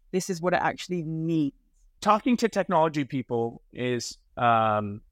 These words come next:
Speaker 2: where I get a lot of just feedback and a lot of suggestions around tooling, how solutions were solved. So that's always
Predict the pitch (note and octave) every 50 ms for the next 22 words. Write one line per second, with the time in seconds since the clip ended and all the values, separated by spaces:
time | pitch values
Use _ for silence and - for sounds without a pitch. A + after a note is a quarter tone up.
0 | _ - - B2 A#2+ A#2+ A#2+ A#2+ B2 - - B2+ B2 A2+ B2+ A#2+ A#2+ - - A#2+
1 | B2 A#2 A2+ A2+ A#2+ A#2+ A#2+ G#2+ - A#2+ A#2 A2+ - - _ _ _ _ _ -
2 | C3+ C#3+ D#3 A#2+ A2+ G#2 G2 G2+ A2 - _ - - - G#2+ A2+ A2+ A2 A2+ A2
3 | - _ _ - A#2 A2+ A#2 A#2+ A#2+ A#2+ B2 A#2+ A#2 A2+ - - - - - C3+
4 | A#2+ C#3+ C3 C3 - - C#3 B2+ A#2 C3+ A#2 A2+ A2 G#2+ A2 G2 - - F3+ E3+
5 | E3 D#3+ D3+ D3 D3 C#3+ C#3 - - B2+ B2 A#2+ - - A#2+ A2 B2+ D3 D3+ -
6 | - D3 C#3+ - C#3+ C#3 B2+ - - C3 B2 B2 B2 B2 B2 A#2+ - - - D3
7 | C3+ D3 E3 - - - C#3 D3 D#3 D3+ C#3+ C#3 A#2+ A#2+